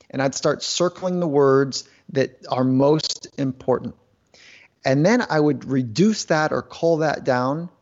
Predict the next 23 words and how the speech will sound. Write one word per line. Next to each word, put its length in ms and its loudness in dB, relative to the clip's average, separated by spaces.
to 100 -8
twenty-five 720 0
words, 400 -2
some 200 -6
sort 180 -2
of 80 -2
sentence 800 -4
in 140 -6
twenty-five 540 0
words. 480 -6
Now, 120 0
this 180 0
is 120 -2
not 140 2
a 40 4
description 640 -2
of 80 -4
who 180 0
you 200 2
are 140 4
at 60 -6
your 100 -6
best. 400 -6